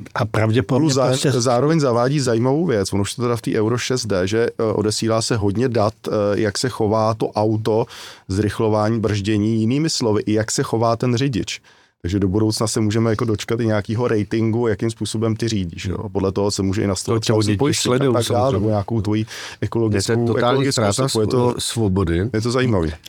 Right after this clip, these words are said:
Speaker 3: A jako,
Speaker 1: No,
Speaker 3: a ti
Speaker 1: ale
Speaker 3: lidé, kteří na to
Speaker 1: ano.
Speaker 3: upozorňují, jsou nazýváni populisty, tak je nazývá Petr Fiala. On teda se rozhodl,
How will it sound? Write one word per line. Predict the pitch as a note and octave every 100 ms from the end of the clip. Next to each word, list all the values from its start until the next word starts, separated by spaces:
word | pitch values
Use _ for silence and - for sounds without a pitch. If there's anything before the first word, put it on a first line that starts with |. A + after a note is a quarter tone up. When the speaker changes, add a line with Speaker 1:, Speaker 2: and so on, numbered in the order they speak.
| -
Speaker 3:
A | G#2+
jako, | F#2 A2 D3
Speaker 1:
No, |
Speaker 3:
a | F#3+
ti |
Speaker 1:
ale | D3 D3+
Speaker 3:
lidé, | C#3+ D#3+
kteří | D3 C#3+ C#3+
na | C#3
to | D#3+
Speaker 1:
ano. | B2+ G#2+
Speaker 3:
upozorňují, | C3 A#2 B2+ C#3
jsou | C#3+
nazýváni | C3 A2 A2+ A2+ A#2+ C#3
populisty, | D3 D#3 C#3+ A2+ F2+ - F#2 F#2+
tak | G2+
je | G#2
nazývá | G2+ G#2 G#2+ G#2+
Petr | A2 A2+ B2
Fiala. | - G#2 G2+
On | F#2 G2+
teda | G#2 B2+
se | A2+ A#2+
rozhodl, | G#2 F#2+ G#2+ A#2+